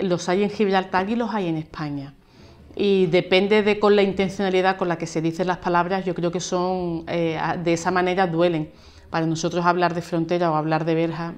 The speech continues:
yo creo que, que nos da igual. Como te decía, la historia de La Línea, el, el nombre de la ciudad de La Línea es La Línea de la Concepción,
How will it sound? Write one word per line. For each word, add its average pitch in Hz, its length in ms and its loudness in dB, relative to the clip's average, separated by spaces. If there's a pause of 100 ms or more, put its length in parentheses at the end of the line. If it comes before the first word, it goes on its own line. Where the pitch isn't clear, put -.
(100)
yo 165 120 -10
creo 165 240 -6
que, 160 360 -2 (300)
que - 80 -12
nos 165 160 -4
da 160 80 -2
igual. 143 240 -6 (680)
Como 202 180 2
te 196 80 2
decía, 220 380 2
la 262 200 2
historia 208 320 0
de 254 120 2
La 240 80 2
Línea, 226 520 0
el, - 280 -12
el 175 280 0
nombre 220 280 2
de 247 100 2
la 233 160 2
ciudad 226 260 2
de 233 80 2
La 226 80 4
Línea 220 300 2
es 226 140 -2
La 180 80 2
Línea 208 260 2
de 247 80 0
la 214 100 2
Concepción, 214 680 -4